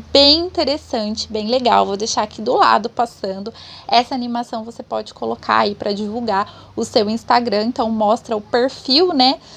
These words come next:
do seu perfil, o nome do seu perfil. Ficou bem legal, bem interessante. E eu usei o CapCut. Pra quem não conhece, é um editor de vídeo pra celular.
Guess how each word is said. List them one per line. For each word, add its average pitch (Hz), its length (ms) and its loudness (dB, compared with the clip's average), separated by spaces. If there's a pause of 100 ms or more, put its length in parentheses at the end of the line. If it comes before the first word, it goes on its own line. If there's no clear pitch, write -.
(140)
do - 80 -18
seu 220 180 2
perfil, 226 560 -4
o 247 40 -4
nome 226 340 -2
do 269 140 -12
seu 233 180 -2
perfil. 220 540 -2 (320)
Ficou 294 300 0
bem 269 260 2
legal, 254 400 4
bem 240 180 0
interessante. 262 800 -6
E 262 160 -2
eu 294 140 0
usei 277 400 2
o 269 80 -6
CapCut. 262 1300 -2
Pra 226 160 -6
quem 247 180 -6
não 262 220 2
conhece, 285 640 0
é 240 140 6
um 240 100 2
editor 262 540 -2
de 254 160 -4
vídeo 233 260 -8
pra 254 240 2
celular. 254 680 4